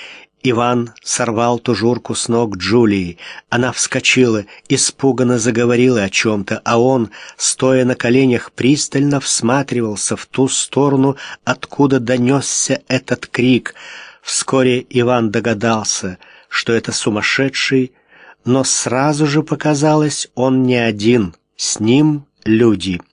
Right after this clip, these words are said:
И действительно, не успел он в тумане что-либо увидеть, как послышался злобный приглушенный окрик: «Хельцмауль!» Примечание: «Молчать!»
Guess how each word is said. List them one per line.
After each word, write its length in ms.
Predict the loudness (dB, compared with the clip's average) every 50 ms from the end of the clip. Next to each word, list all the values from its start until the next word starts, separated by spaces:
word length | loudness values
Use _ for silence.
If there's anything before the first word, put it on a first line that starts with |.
| _ _ _ -20 -20 -20 _ _ _
И 80 | -4 -4
действительно, 640 | -2 -2 -2 -4 -2 0 0 0 0 0 0 -2 0
не 140 | 0 2 0
успел 520 | 0 0 -4 -6 -2 0 0 2 2 2
он 160 | 2 0 0
в 100 | -4 -8
тумане 500 | -6 -2 0 0 2 2 2 0 0 -2
что-либо 720 | -4 -4 -6 -8 _ -2 2 2 4 4 2 2 0 -2 -4
увидеть, 720 | -4 -2 -2 -2 0 0 0 0 0 -2 -4 -4 -6 -12 -16 -20 -20 -20 -20 -20 -18 -20 -20 -18 -10
как 220 | -6 -6 -6 -4 -4
послышался 640 | -6 -4 -2 0 -2 0 2 0 0 0 0 -2
злобный 720 | -2 -2 -2 0 2 2 2 2 2 0 0 0 0 0 0
приглушенный 1080 | 0 0 -2 0 0 0 -2 -2 -2 0 0 2 2 2 2 2 2 2 0 0 -4 _ _
окрик: 720 | -2 0 0 0 -2 -2 -2 -2 -2 -4 -6 -14 -16 -18 _ _ _ -20 -20 -20 -20 -20 -20 -20 -20 _ _ _
«Хельцмауль!» 1120 | -6 -2 0 2 4 2 2 0 -2 0 0 2 2 4 4 6 6 6 6 6 4 2 0 _ _ _ _ _ _ _ _ _ _ _ _ _ _ _ _ _
Примечание: 800 | -4 -2 -2 0 0 0 0 0 0 0 -2 -2 -4 -6 -8 -12 _ -10
«Молчать!» 960 | -4 0 0 2 2 0 0 0 2 4 4 4 2 2 -2 -8 -12 -12